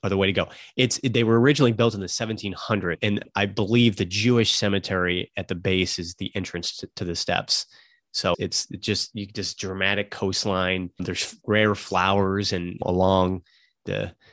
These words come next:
the cliffside, and 'cause there are flowers that grow on that,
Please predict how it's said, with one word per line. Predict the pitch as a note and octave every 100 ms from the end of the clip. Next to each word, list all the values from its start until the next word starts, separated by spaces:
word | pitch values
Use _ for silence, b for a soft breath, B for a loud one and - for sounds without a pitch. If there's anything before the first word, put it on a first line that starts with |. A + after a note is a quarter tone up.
| b
the | - -
cliffside, | - - - - B2 A#2 A#2 A2+
and | G#2 G2+ G#2
'cause | A2
there | A2+ A2+
are | A2+
flowers | G#2+ G2 G2
that | F2+ E2+
grow | F#2+ F#2
on | F#2
that, | F2+ E2+